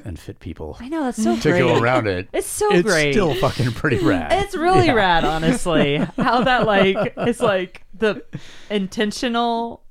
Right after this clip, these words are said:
Speaker 2: part of it, and then the, you know, the side effects of that.
Speaker 1: Yeah.
Speaker 2: I like both of them.
Speaker 1: Yeah.
Speaker 2: <laughs> Yeah.
Speaker 1: So for the picnic, you didn't
Speaker 2: Yeah,
Speaker 1: draw,
Speaker 2: n-
Speaker 1: draw a permit, right?
Speaker 2: No, yeah, no permit, no camping.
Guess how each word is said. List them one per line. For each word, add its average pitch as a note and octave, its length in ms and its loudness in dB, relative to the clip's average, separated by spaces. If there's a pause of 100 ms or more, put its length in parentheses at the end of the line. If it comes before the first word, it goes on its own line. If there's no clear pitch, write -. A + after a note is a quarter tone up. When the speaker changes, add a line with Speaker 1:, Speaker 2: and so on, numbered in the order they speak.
Speaker 2:
part A3+ 240 0
of A#3+ 140 -2
it, B3 280 -4 (120)
and F3+ 120 -8
then E3 360 -10 (260)
the, D#3+ 300 -10 (100)
you D#3+ 140 -12
know, B2+ 300 -14 (120)
the F#3 120 -8
side C#3+ 280 -8
effects - 400 -12
of D3 220 -10
that. - 400 -10
Speaker 1:
Yeah. B2+ 360 -12
Speaker 2:
I F#3+ 120 -4
like F3 240 -6
both F#3 260 -8
of C3 160 -8
them. A#2+ 260 -12 (160)
Speaker 1:
Yeah. A#3 640 -6
Speaker 2:
<laughs> - 40 -20 (840)
Yeah. B3+ 80 -12 (160)
Speaker 1:
So F#3 160 -2
for E3+ 140 -4
the D3 80 -4
picnic, B2+ 800 -4
you A2+ 120 -2
didn't A2+ 300 -4 (920)
Speaker 2:
Yeah, A#3+ 280 0
Speaker 1:
draw, G#3+ 80 0
Speaker 2:
n- G#3+ 100 -4 (260)
Speaker 1:
draw F#2 220 -4
a - 20 -12
permit, E2 500 -8
right? G#3 80 -4
Speaker 2:
No, A3 200 4
yeah, G3 180 0
no F3 160 -4
permit, D#3+ 420 -8
no F3+ 120 -6
camping. D3 640 -10